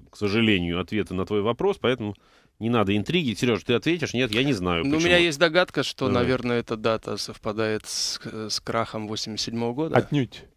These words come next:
Speaker 2: Нет. Ну,
Speaker 3: Все
Speaker 2: за-,
Speaker 3: проще.
Speaker 2: значит, сдаюсь.
Speaker 3: Все проще и совершенно банально.
Speaker 1: Не, а,
Speaker 3: Просто
Speaker 1: а там тема еще какая? День Колумба же.
Speaker 3: Нет,
Speaker 1: Нет,
Speaker 3: нет,
Speaker 1: тоже с
Speaker 3: нет,
Speaker 1: этим не
Speaker 3: нет,
Speaker 1: связано?
Speaker 3: все банально,
Speaker 1: Ну,
Speaker 3: все,
Speaker 1: давай,
Speaker 3: все
Speaker 1: ладно,
Speaker 3: банально.
Speaker 1: банально.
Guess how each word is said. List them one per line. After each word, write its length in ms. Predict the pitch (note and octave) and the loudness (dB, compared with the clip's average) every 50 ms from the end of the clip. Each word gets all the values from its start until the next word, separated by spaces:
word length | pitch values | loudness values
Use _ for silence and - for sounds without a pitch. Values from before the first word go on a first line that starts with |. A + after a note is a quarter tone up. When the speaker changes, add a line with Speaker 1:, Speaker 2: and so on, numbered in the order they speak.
| _ _ _ _ | _ _ _ _
Speaker 2:
Нет. 180 | - - - - _ _ - | -20 -20 -20 -20 _ _ -16
Ну, 140 | - B2+ D#3+ | -12 -4 2
Speaker 3:
Все 120 | E3+ C#3 | 2 2
Speaker 2:
за-, 80 | B2+ B2+ B2+ | 2 4 2
Speaker 3:
проще. 200 | B2+ A#2 - - C#3+ | 0 0 0 0 2
Speaker 2:
значит, 240 | D3+ D3 - D#3+ C3+ | 2 4 4 2 4
сдаюсь. 380 | C3+ D#3 C#3 B2+ A#2+ - - - - | 4 4 4 6 4 4 2 2 2
Speaker 3:
Все 160 | - F3+ F#3+ | 6 8 8
проще 400 | F#3 G#3 A#3 B3 G#3 - - E3 D#3 | 10 10 8 6 6 6 6 6 6
и 40 | C#3+ | 6
совершенно 420 | - D#3 C#3+ - G3+ G3+ F3+ D#3+ | 2 0 0 4 4 4 4 4
банально. 440 | C3 A#2+ C3+ B2 A#2+ A#2 A2 A2 A#2 B2 | 6 6 6 6 6 4 2 2 4 6
Speaker 1:
Не, 60 | C#3+ | 8
а, 80 | G#3 | 8
Speaker 3:
Просто 400 | G#3 C#3 A#2+ - G3 E3 D3 C3+ | 8 8 6 8 8 8 8 8
Speaker 1:
а 140 | B2 - C3 | 6 4 6
там 180 | - E3 E3+ D3+ | 8 8 8 8
тема 220 | - G3 E3+ D#3+ D#3 | 6 6 8 8 6
еще 140 | C#3 E3 | 6 6
какая? 360 | D3+ E3 - D#3+ C3+ B2+ A#2 E2 | 6 8 8 8 8 8 6 4
День 500 | C3 C3+ A2+ B2 B2 B2 A#2+ D3+ D#3 C3+ | 2 2 0 0 -2 2 2 4 4 8
Колумба 460 | D#3+ D#3+ E3+ F3 C#3 A#2 G2 F2 E2 | 6 8 8 8 6 4 4 2 0
же. 220 | D2 C#2 C#2 C2+ - - - | -2 -2 -6 -6 -8 -10 -4
Speaker 3:
Нет, 500 | B2 D3+ G#3 A3 A3 A3 G#3+ G#3 F#3+ - | -2 2 2 4 4 4 2 2 2 2
Speaker 1:
Нет, 120 | C3+ D3 C#3 | 4 4 4
Speaker 3:
нет, 60 | D3+ | 4
Speaker 1:
тоже 240 | D#3 D#3 C#3 C3 A2 | 4 4 4 4 2
с 40 | - | 2
Speaker 3:
нет, 80 | D#4 - | 2 2
Speaker 1:
этим 120 | - - | 2 2
не 0 | |
Speaker 3:
нет, 80 | - A#3 | 2 2
Speaker 1:
связано? 220 | C4+ C#4 C4 G3 - | 2 4 4 2 2
Speaker 3:
все 240 | - - - B3+ A#3+ | 0 2 2 4 4
банально, 680 | G#3+ A#3 A#3 A3+ A#3+ B3+ B3 A#3+ A#3+ A#3 A3+ G#3 E3+ C#3 | 6 4 4 4 4 4 4 4 4 4 2 2 0 -4
Speaker 1:
Ну, 60 | A#2+ | -4
Speaker 3:
все, 140 | A2 B2+ D3 | 0 2 6
Speaker 1:
давай, 280 | D#3 D#3 C#3 A#2+ G#2+ G2+ | 6 8 8 8 8 8
Speaker 3:
все 60 | G2 | 8
Speaker 1:
ладно, 200 | F#2+ F2+ - - C#3+ | 8 6 6 6 4
Speaker 3:
банально. 180 | C#3+ A2+ F#2 F2 | 4 4 2 2
Speaker 1:
банально. 240 | F2 E2+ E2+ D#2+ D2+ | 2 0 0 0 -2